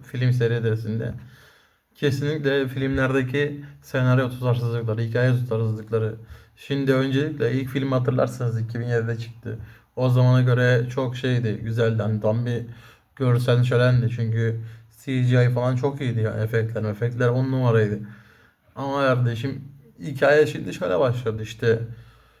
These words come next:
Küp vardı. Küp bunları yaratmış sözde. Tövbe tövbe. <laughs> Yaratmış işte. Ondan sonra Küp,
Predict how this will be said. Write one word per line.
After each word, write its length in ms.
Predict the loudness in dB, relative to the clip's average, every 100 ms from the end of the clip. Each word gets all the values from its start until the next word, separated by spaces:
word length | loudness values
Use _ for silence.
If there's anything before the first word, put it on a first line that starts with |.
| _ _
Küp 300 | -8 -6 0
vardı. 380 | 2 2 0 -6
Küp 280 | -6 -10 -8
bunları 340 | -4 -2 0
yaratmış 720 | 0 2 0 0 -6 -8 -12
sözde. 520 | -6 -2 -2 -2 -4 -6 -10 -20 -20
Tövbe 400 | _ -6 -2 0
tövbe. 640 | 2 2 4 4 4 2 -2 -10 -16 -10
<laughs> 140 | -8 -2
Yaratmış 580 | 2 2 2 0 -4 0
işte. 440 | 0 0 -4 -6 -10 -18 -20 -8
Ondan 360 | -4 0 0 2
sonra 420 | 0 0 -4 -4
Küp, 280 | -8 -10